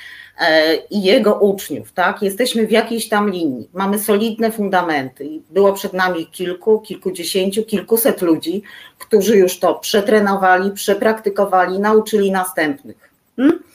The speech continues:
I my mamy bardzo prostą drogę, bo właściwie musimy się podporządkować, ale w dosyć specyficzny sposób. Tam Weronika przede mną mówiła o tym, że uczymy się myśleć, tak? Uczymy się być sobą. Mm.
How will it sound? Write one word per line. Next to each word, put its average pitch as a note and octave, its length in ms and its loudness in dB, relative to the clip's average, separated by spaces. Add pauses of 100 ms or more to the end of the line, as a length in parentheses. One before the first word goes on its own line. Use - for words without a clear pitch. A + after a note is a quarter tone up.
(500)
I A#3+ 400 -4
my B3+ 300 0
mamy A#3 280 4
bardzo A#3 300 4
prostą G#3 400 4
drogę, A3 280 4
bo A3+ 380 4
właściwie A3 800 2
musimy A3 420 0
się G#3 120 0
podporządkować, G#3+ 880 0
ale A#3+ 160 2
w A3+ 40 -2
dosyć C4+ 320 0
specyficzny A3+ 600 -2
sposób. - 400 -4
Tam E3 220 -4
Weronika F#3+ 460 0
przede F#3+ 280 -2
mną F#3+ 200 0
mówiła F3+ 480 0 (400)
o A3+ 100 2
tym, G#3+ 260 2
że F#3+ 400 2 (460)
uczymy B3 360 2
się A3+ 160 2
myśleć, - 600 -2
tak? G#3 420 0 (460)
Uczymy B3+ 440 2
się B3+ 160 0
być G#3+ 260 -4
sobą. C#3 560 -2 (720)
Mm. G#3 300 0